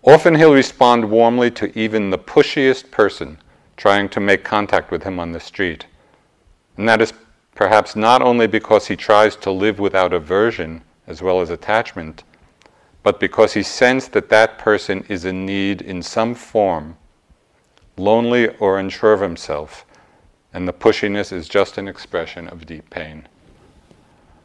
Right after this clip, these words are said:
Uh, wouldn't it be fantastic to live like that?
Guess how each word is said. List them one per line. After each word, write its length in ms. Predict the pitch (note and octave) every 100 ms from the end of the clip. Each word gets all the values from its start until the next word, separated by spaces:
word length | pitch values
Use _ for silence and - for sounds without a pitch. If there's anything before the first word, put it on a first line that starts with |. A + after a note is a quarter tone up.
| _ _ _ _ _ - - - - - - _ _ _ _ _ - - _ - _ _ _ _ _ _ _ _ _ _ -
Uh, 180 | G#2 A2
wouldn't 180 | C#3+ F3
it 160 | D3
be 200 | - G#2
fantastic 1000 | G2 - F2 E2 - F#2 A2+ - - - _
to 120 | -
live 260 | D#2+ B2+ A2
like 220 | C2+ -
that? 240 | - -